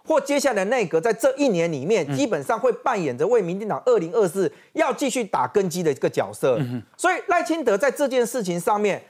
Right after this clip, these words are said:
Speaker 1: 他未来在党政的这个整个的协调上面，他能不能透过党主席的角色，
Speaker 2: 嗯。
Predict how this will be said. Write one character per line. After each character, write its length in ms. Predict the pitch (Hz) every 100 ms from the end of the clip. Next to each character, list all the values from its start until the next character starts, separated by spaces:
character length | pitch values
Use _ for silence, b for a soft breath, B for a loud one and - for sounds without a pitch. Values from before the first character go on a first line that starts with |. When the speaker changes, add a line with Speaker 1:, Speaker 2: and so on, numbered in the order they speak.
| b
Speaker 1:
他 120 | 285 320
未 140 | 330
来 120 | 226
在 120 | 202 247
党 320 | - 151 139
政 360 | 269 220 170 175
的 180 | 165 165 -
这 100 | 302
个 80 | 180
整 200 | - 143
个 80 | 156
的 120 | 165
协 260 | - 156
调 200 | 165 156
上 140 | 160 208
面， 140 | 185
他 140 | - 302
能 140 | 233
不 100 | 277
能 100 | 226
透 160 | 269 262
过 140 | 254
党 300 | - 131 185
主 120 | 190
席 140 | 147 151
的 100 | 143
角 280 | - 110 120
色， 280 | 220 165 -
Speaker 2:
嗯。 180 | 139